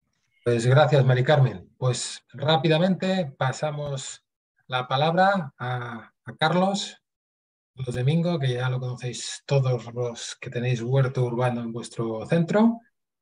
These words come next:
para que nos diga la logística, cuándo y cómo se va a recoger, eh, a entregar la planta y cómo la vamos a recoger.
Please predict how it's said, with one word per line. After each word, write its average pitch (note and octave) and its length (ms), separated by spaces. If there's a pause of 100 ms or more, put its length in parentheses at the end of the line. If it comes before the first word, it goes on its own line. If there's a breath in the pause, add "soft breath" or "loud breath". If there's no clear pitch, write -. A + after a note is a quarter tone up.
(420)
para A#2+ 220
que A#2 120
nos A#2+ 160
diga C3+ 500
la A#2 160
logística, G#2 880
cuándo D3+ 640
y C3 140
cómo C3+ 300
se B2 100
va A#2 100
a A#2 40
recoger, A#2 840
eh, A#2 220
a A#2 80
entregar A2+ 340
la A2 140
planta D3 360
y C3 60
cómo C3+ 220
la A2 120
vamos G#2 280
a - 40
recoger. - 360